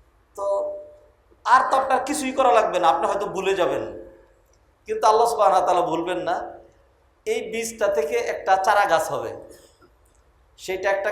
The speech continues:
গাছে রূপান্তরিত হবে, এটাতে ফল ধরবে, এটা থেকে ছায়া হবে, এটা থেকে কাঠ হবে।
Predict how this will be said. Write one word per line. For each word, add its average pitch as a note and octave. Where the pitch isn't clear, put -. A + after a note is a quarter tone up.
গাছে F#3
রূপান্তরিত F#3
হবে, D#3+
এটাতে G#3
ফল F#3+
ধরবে, E3
এটা F3
থেকে F3+
ছায়া E3
হবে, F3
এটা E3+
থেকে D#3
কাঠ C#3
হবে। A2+